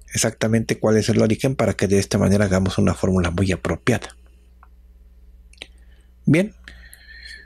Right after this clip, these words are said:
pues hay que ver también, aparte de las contracturas musculares, cómo corregir.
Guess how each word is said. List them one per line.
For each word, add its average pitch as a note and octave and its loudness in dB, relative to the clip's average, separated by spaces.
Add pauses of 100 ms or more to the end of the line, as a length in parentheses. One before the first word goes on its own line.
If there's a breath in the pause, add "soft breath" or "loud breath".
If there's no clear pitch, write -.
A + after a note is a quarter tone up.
(360 loud breath)
pues - 2
hay D#3+ 4
que D3+ 0
ver C3+ 4
también, A2 0 (1080)
aparte A#2+ 0
de G#2 0
las G2 -4
contracturas G2+ 0
musculares, A2 0
cómo G2 0
corregir. G#2 0